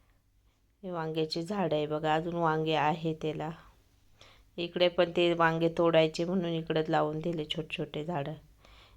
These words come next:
हे लिंबोणीचे झाडं बघा, हा इथं पण वांगे आहे बघा अजून. आता हे छोटे छोटे वांगे अजून एक हफ्त्यानंतर मी काढणार.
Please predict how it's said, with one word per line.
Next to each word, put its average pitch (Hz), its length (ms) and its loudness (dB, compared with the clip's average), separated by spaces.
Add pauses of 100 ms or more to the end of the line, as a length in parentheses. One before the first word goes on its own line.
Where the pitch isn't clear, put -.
हे 165 160 -2
लिंबोणीचे 156 600 -4
झाडं 156 380 -4
बघा, 147 240 -8 (180)
हा 165 60 -8
इथं 160 300 -2
पण 160 180 -4
वांगे 156 360 -2
आहे 151 100 -4
बघा 151 280 -8
अजून. 160 260 -8 (1120)
आता 165 180 -4
हे 170 100 0
छोटे 185 360 -4
छोटे 170 220 0
वांगे 156 480 2
अजून 156 340 -2
एक 160 220 -2
हफ्त्यानंतर 156 1300 -4
मी 165 160 -2
काढणार. 151 500 2